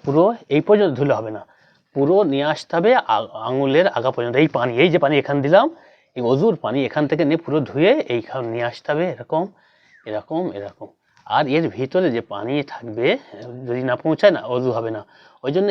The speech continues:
কী করে, অনেকে অজুর সময় আংটিগুলো খুলে রেখে দেয় বা আংটিগুলো এরকম ঘুরিয়ে ঘুরিয়ে পানি পৌঁছে দেয়। ওই জন্য এই পানিটা পুরো এরকম দিতে হবে। অনুরূপ এই পানিটা আরেকবার নিয়ে ডান হাতে বাম হাতে দিয়ে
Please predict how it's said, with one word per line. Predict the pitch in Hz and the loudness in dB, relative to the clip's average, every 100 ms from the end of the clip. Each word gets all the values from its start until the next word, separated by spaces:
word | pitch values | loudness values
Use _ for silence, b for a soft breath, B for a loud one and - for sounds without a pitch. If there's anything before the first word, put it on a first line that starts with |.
| 202 | -2
কী | 208 | -2
করে, | 202 240 127 | 0 0 -2
অনেকে | 139 226 320 b b b _ 156 147 127 | 0 0 -2 b b b _ -16 -8 -2
অজুর | 151 196 - | 0 0 -2
সময় | 120 175 139 113 | -2 -2 -2 -8
আংটিগুলো | 127 170 147 196 302 b b b _ | -8 -6 0 0 -2 b b b _
খুলে | - 151 98 | -2 0 -2
রেখে | 92 101 | -8 -12
দেয় | 95 - _ _ _ _ 123 | -14 -18 _ _ _ _ -2
বা | 160 233 254 - | 2 2 0 -4
আংটিগুলো | 135 - 165 160 | -4 2 2 2
এরকম | 160 104 | -2 -4
ঘুরিয়ে | 120 131 | -2 -2
ঘুরিয়ে | 120 175 233 - | 0 0 -2 -6
পানি | 104 120 127 | -6 -6 -6
পৌঁছে | 123 117 107 | -6 -6 -8
দেয়। | 101 b b b b 117 | -10 b b b b -6
ওই | |
জন্য | 143 185 | -2 0
এই | 185 - | -2 0
পানিটা | 113 170 220 113 160 | 2 2 2 0 0
পুরো | 143 131 135 | 0 0 0
এরকম | - 208 311 - _ _ _ 107 | 0 -2 -2 -6 _ _ _ -12
দিতে | 101 - | -12 -12
হবে। | 107 92 - - b b b b b b b _ 156 | -12 -12 -18 -20 b b b b b b b _ 2
অনুরূপ | 214 143 214 - B B B - | 4 4 2 -2 B B B -6
এই | 127 - | -6 -4
পানিটা | 113 135 180 120 147 - b b b - | -6 0 0 0 -2 -4 b b b -4
আরেকবার | 127 196 147 113 107 | 0 2 2 -2 -2
নিয়ে | 131 127 | -2 -2
ডান | 104 | -2
হাতে | 117 - - 110 | -2 -4 -4 -4
বাম | 127 139 | -4 -2
হাতে | 160 110 | -2 -2
দিয়ে | 123 | 0